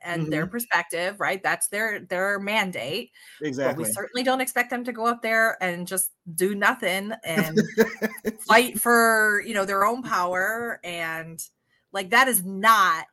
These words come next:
Speaker 1: what voters want. That is, I've never heard anybody <laughs> like, going, "You know what?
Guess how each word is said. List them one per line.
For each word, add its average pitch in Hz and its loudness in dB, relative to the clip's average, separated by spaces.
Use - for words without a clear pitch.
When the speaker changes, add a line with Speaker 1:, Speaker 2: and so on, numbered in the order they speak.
Speaker 1:
what 185 -2
voters 175 -6
want. 147 -10
That 156 -14
is, 160 -8
I've 208 4
never 233 2
heard 190 -2
anybody 208 -2
<laughs> 269 0
like, 226 0
going, 220 -2
"You 247 -14
know 285 2
what? 302 4